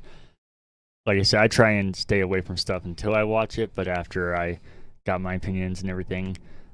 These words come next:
I started looking around, and obviously there's all kinds of opin-, opinions, but generally it seemed like most people said this was the worst episode yet, and they were mostly all talking about how last week was the best episode yet, which obviously I don't agree with, but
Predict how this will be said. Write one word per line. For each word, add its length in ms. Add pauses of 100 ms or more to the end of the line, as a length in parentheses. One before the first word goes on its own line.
(120)
I 80
started 300
looking 240
around, 440
and 380
obviously 360
there's 240 (100)
all 160
kinds 220
of 60
opin-, 360 (300)
opinions, 500
but 180
generally 640 (440)
it 100
seemed 180
like 80
most 220
people 180
said 160
this 160
was 100
the 60
worst 260
episode 320
yet, 320
and 160
they 80
were 280 (400)
mostly 340
all 140
talking 220
about 120
how 140
last 300
week 180
was 240
the 100
best 280
episode 340
yet, 180
which 200
obviously 260
I 40
don't 160
agree 220
with, 260
but 220